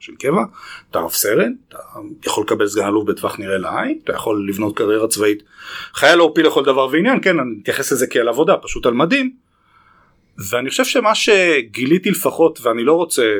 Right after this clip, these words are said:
מי ששומע אותנו ואתה יודע, משרת בצבא, כל אחד שיעשה את הבחירה שלו, אני הסתכלתי על זה שהמשך השירות הופך להיות פחות מקצועי,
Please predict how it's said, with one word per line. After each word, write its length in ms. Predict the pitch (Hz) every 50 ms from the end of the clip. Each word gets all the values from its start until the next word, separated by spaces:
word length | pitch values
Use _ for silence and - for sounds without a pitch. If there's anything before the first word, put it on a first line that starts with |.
| 101 107
מי 240 | 151 160 135 151 151
ששומע 320 | - - - - 127 131
אותנו 360 | 139 139 - 127 123 120 104
ואתה 540 | 101 110 107 107 101 101 98 95 95 - 113
יודע, 220 | 104 113 110 104 98 -
משרת 360 | 104 104 - 123 113 139 143
בצבא, 580 | 151 143 - - 120 110 120 147 151 151 147 135 123 - _
כל 160 | - - 139 156
אחד 180 | - 151 -
שיעשה 220 | - 113 - - 143
את 80 | 135
הבחירה 300 | 143 - - 131 135 147
שלו, 220 | - - 208 196 - - - - - - - - - -
אני 180 | 135 147 175
הסתכלתי 540 | 180 170 - 185 - - 160 165 160 165 165
על 100 | 139 127
זה 140 | 117 143 151
שהמשך 420 | - 160 131 - - 156 147 -
השירות 400 | 143 - - 139 127 143 151 151
הופך 300 | 139 - - 135 - -
להיות 160 | 131 120 113 -
פחות 300 | - - - 139 139 -
מקצועי, 500 | 143 - - - 117 110 139 196 196